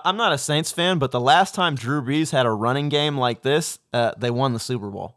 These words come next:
I mean, he's usually a guy chucking out there from behind with no run game and no defense. With this type of run game, he's, he's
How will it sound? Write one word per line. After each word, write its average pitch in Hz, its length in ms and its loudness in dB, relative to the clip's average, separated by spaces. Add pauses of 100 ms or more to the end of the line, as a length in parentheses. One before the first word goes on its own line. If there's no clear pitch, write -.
I 110 80 -6
mean, 123 180 -4
he's 147 260 -4
usually 156 380 -2
a 151 60 0
guy 147 260 6 (160)
chucking 147 400 -2
out 139 220 0
there 135 120 0
from 123 200 -6
behind 127 480 2 (240)
with 120 120 -4
no 131 200 2
run 131 300 2
game 143 220 0
and 117 120 0
no 127 160 2
defense. 143 540 -4 (280)
With 135 200 -2
this 156 180 0
type 165 200 0
of 139 120 -2
run 135 240 0
game, 165 260 0
he's, 147 300 -2
he's 127 260 -4